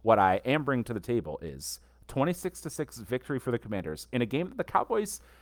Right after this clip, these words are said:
again, they could have used with the Eagles winning. Again, that took some of the, like, whatever out of the Cowboys moving up in standings, but, like, the Cowboys could have benefited from winning this game and they did not. So Kurt, did your uncle,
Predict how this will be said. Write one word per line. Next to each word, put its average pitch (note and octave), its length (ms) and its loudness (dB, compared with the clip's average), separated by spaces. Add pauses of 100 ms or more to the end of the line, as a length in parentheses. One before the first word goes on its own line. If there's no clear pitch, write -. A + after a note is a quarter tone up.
(400)
again, D3+ 300 8
they A#2 140 6
could F#3 260 2
have F#3+ 140 6
used G2+ 440 2
with A2+ 300 -4
the C#3+ 160 2
Eagles D#3+ 340 4
winning. D#3+ 380 0
Again, C3 220 4
that G2+ 160 4
took - 180 0
some A2+ 240 2
of G#2 80 2
the, G2+ 120 8
like, F#2 280 2 (280)
whatever G2+ 380 6
out F#2+ 100 6
of F#2 80 4
the F#2 100 2
Cowboys F2+ 460 2
moving F#2+ 260 -2
up F#2 100 0
in F#2 80 -6
standings, G#2+ 400 -6
but, A#2 140 0
like, A2+ 220 2 (180)
the B2 80 4
Cowboys E3+ 440 6
could D#3 240 4
have A2+ 220 6
benefited G#2 480 4
from F2+ 140 -6
winning F2+ 180 -2
this D#2+ 140 -6
game F2 140 -4
and D#2 100 -6
they E2 40 -6
did F2 160 -6
not. D#2+ 220 -4
So G#2+ 100 -4
Kurt, C3+ 280 4 (480)
did E3 400 2 (280)
your B2+ 460 2
uncle, A2 340 0